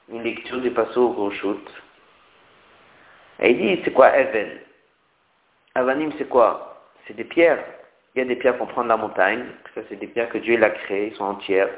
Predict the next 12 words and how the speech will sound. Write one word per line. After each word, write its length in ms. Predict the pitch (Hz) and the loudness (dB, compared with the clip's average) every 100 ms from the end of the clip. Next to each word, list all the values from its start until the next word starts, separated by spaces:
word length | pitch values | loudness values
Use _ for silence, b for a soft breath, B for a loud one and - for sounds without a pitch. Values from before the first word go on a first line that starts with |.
| - _ _ _ _ _ _ _ _ _ _ _ - | -14 _ _ _ _ _ _ _ _ _ _ _ 2
Il 60 | |
y 20 | |
a 40 | 135 | 4
des 140 | 135 | 4
pierres 480 | 135 - 165 156 147 | 0 4 4 4 0
que 80 | 120 | -2
la 120 | 120 | -4
personne 360 | 120 - 147 131 | -4 -4 -4 0
va 140 | 123 | -2
créer 340 | - - 135 | -4 -4 -4
des 100 | 127 | -2
briques. 540 | 123 127 123 - - | -4 -4 -6 -10 -18